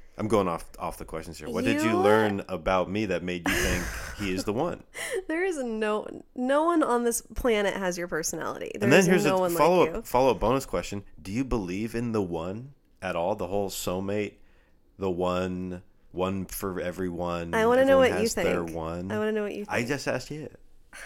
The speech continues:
Speaker 2: I don't. I don't think there is because
Speaker 1: You don't believe in soulmate?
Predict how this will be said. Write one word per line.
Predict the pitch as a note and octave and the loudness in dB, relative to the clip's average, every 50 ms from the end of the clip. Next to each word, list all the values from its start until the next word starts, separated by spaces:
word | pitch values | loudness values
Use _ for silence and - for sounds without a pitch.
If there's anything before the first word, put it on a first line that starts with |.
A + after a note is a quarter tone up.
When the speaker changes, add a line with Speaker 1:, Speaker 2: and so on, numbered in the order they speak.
| - - - | -18 -14 -12
Speaker 2:
I | D4+ D4+ D#4 E4 D#4+ | -10 -10 -10 -10 -10
don't. | D#4+ D#4+ F4+ G4+ G#4 E4+ A#3 G#3+ - - | -10 -8 -6 -4 -4 -2 -2 -2 -2 -4
I | B3 B3+ | -4 -4
don't | B3 B3+ C4 C4+ - - | -4 -4 -6 -6 -8 -8
think | C4+ B3+ B3+ C4 - | -8 -8 -8 -10 -12
there | - B3+ B3 B3 | -10 -10 -8 -6
is | C4+ C4+ B3+ - | -6 -6 -6 -6
because | - A#3 A3+ - A#3 A3 A3 G#3+ G#3+ G#3+ A3 A3 - - - | -8 -8 -8 -4 -4 -2 -2 -2 -2 -2 -2 -2 -4 -4 -2
Speaker 1:
You | - G2+ | -2 -2
don't | - - | -2 0
believe | - G2+ G#2 G2+ | 0 0 0 0
in | G2 | 0
soulmate? | - - G#2 G2+ F#2+ D#2+ D#2 D2+ | 0 0 0 -2 -2 -4 -6 -8